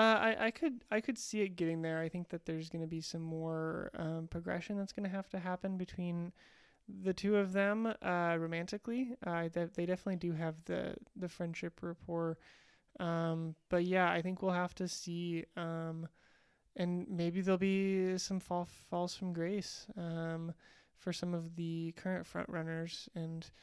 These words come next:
Rodney, I think I don't see Rodney getting involved in any crazy drama or making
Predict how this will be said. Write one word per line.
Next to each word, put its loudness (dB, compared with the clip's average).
Rodney, -2
I -2
think -4
I 0
don't -2
see -2
Rodney -2
getting -2
involved -4
in -4
any -6
crazy -6
drama -6
or -6
making -8